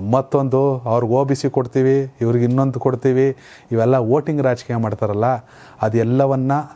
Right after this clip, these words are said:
ಮೀರಿದ ಸಾವಿರ ಪಟ್ಟು ದೊಡ್ಡ ಮಸೂದೆ ಇದು. ಹೆಣ್ಣು ಮಕ್ಕಳ ವಿಚಾರದಲ್ಲಿ ರಾಜಕೀಯನ ಹಂಗೂ ಮಾಡಬೇಕು, ಹಿಂಗೂ ಮಾಡಬೇಕು ಅನ್ನೋದು ಗೊತ್ತಿದೆ,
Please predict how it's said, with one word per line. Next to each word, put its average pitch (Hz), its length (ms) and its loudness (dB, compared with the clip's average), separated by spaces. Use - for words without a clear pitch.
ಮೀರಿದ 123 440 2
ಸಾವಿರ 139 460 0
ಪಟ್ಟು 123 400 -2
ದೊಡ್ಡ 113 180 -2
ಮಸೂದೆ 110 460 -2
ಇದು. - 360 -12
ಹೆಣ್ಣು 127 200 0
ಮಕ್ಕಳ 117 260 -2
ವಿಚಾರದಲ್ಲಿ 104 580 -4
ರಾಜಕೀಯನ 147 580 0
ಹಂಗೂ 156 360 2
ಮಾಡಬೇಕು, 131 400 0
ಹಿಂಗೂ 131 320 0
ಮಾಡಬೇಕು 117 420 -2
ಅನ್ನೋದು 107 220 -4
ಗೊತ್ತಿದೆ, 113 600 -4